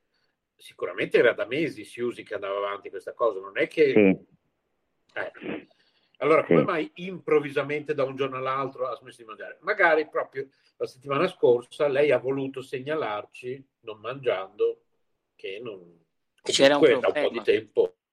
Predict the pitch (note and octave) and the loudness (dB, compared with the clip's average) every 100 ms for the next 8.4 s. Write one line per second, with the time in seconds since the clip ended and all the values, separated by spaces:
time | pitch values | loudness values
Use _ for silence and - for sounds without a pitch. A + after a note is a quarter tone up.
0 | _ _ _ - - _ - _ A2+ F#2+ | _ _ _ -18 -18 _ -20 _ -4 -2
1 | F#2+ - F2 F#2 E2+ F2+ B2 F2+ F2+ - | -2 -4 -8 -8 -10 -4 -2 -2 -6 -14
2 | _ - C#3 B2+ - - _ _ _ _ | _ -12 -10 -10 -14 -20 _ _ _ _
3 | _ _ _ _ _ - - - - - | _ _ _ _ _ -20 -20 -20 -18 -20
4 | - _ _ _ - E3 C#3 C3+ C#3+ C#3+ | -20 _ _ _ 2 4 4 2 4 4
5 | C3+ B2 A2+ B2+ A#2+ G#2+ G#2+ A2 G#2+ G#2 | 0 -6 -4 -4 -4 -6 -6 -6 -8 -12
6 | - A#2+ A2+ G#2 A2+ G2 F#2+ G2+ F#2+ F2 | -8 -6 -6 -6 -10 -10 -12 -16 -20 _
7 | _ _ _ _ - - C3+ D3+ A2+ A2+ | _ _ _ _ -20 -2 2 4 2 -2
8 | C#3+ F3+ F#3+ - | -4 -4 -6 -16